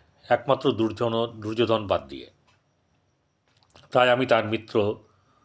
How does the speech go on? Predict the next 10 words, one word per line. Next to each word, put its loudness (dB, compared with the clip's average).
তা 4
স্বীকার 0
করেছি। -2
কিন্তু -4
বলো 4
তুমি, -2
পাণ্ডবদের 4
আর 4
পাঁচজন 2
সবাই 2